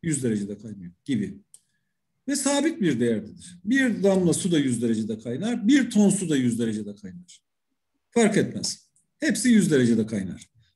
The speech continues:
Fakat çözeltilerin sabit bir kaynama noktası yoktur. Neden? Neden yoktur? Bakın şu cümleyi bir açıklayalım.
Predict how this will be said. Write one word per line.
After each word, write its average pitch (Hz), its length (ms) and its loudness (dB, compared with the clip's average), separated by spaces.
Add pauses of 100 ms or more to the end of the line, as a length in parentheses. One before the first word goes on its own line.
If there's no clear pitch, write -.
Fakat 240 380 0
çözeltilerin 185 720 0
sabit 190 540 -6
bir 165 160 -2
kaynama 196 340 -2
noktası 180 540 -6 (260)
yoktur. - 420 -2 (560)
Neden? 180 540 0 (680)
Neden 214 260 2
yoktur? 240 460 -2 (560)
Bakın 190 200 -2
şu 240 180 -2
cümleyi 220 420 4
bir 220 120 0
açıklayalım. - 640 -4